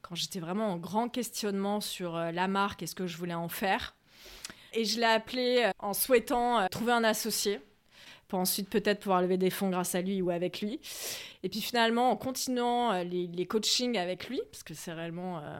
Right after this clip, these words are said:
un coach d'entreprise qui est très bon d'ailleurs, il m'a posé les bonnes questions. Et puis un matin, je suis arrivée et je lui ai dit « Mais en fait, euh, non,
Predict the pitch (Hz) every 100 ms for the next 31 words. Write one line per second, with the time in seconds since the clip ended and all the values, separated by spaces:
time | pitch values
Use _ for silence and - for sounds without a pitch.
0 | - 135 202 185 180 - 180 - 339 -
1 | - 156 - 185 190 196 170 208 302 -
2 | - - _ _ _ 214 214 214 233 240
3 | 226 226 262 269 247 - 240 254 311 -
4 | 185 - 202 190 190 254 262 208 185 208
5 | 247 175 165 214 180 160 - 190 180 165
6 | 180 247